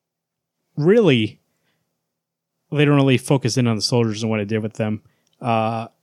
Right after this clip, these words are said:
in this book, it was like, no, we're dealing with these two characters and seeing how they come out of this, how they come out of this from hell and back,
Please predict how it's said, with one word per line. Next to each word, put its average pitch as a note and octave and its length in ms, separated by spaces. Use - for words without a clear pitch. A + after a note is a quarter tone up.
in C3+ 160
this D#3 200
book, C#3 280
it B2 100
was A2+ 180
like, A2+ 180
no, B2 180
we're A#2+ 140
dealing B2 240
with A2 80
these G#2+ 120
two A#2+ 160
characters A2+ 600
and G#2+ 140
seeing A#2 260
how G#2+ 320
they A2 120
come A2 200
out G2+ 160
of G2 60
this, G2+ 280
how B2 260
they A2+ 120
come A#2+ 180
out A2+ 180
of A2+ 80
this A2+ 220
from A2 180
hell A2+ 160
and G#2+ 100
back, A2+ 400